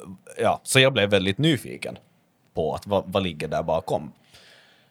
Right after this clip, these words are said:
Runt omkring mig så såg jag, och i alla möjliga tidningsartiklar som jag försökt läsa och analyser,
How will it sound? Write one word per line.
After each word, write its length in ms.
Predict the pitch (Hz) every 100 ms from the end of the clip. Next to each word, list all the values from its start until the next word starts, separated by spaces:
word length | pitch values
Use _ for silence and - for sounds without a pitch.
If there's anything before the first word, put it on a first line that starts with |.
| _ -
Runt 360 | 110 165 185
omkring 440 | 151 127 131 151 131
mig 180 | 90 92
så 100 | 92
såg 400 | - 113 101 82
jag, 220 | 82 87
och 100 | 92
i 60 |
alla 360 | 82 131 139 123 92 - 98 - 76 -
möjliga 680 | 107 113 117 95 92 87 82 - -
tidningsartiklar 880 | - 147 151 131 131 113 123 117 110
som 160 | 107 107
jag 120 | 98
försökt 340 | 98 98 92
läsa 480 | 95 95 95 - 95 85 - -
och 320 | 90 90 -
analyser, 760 | 98 92 117 139 117 101 92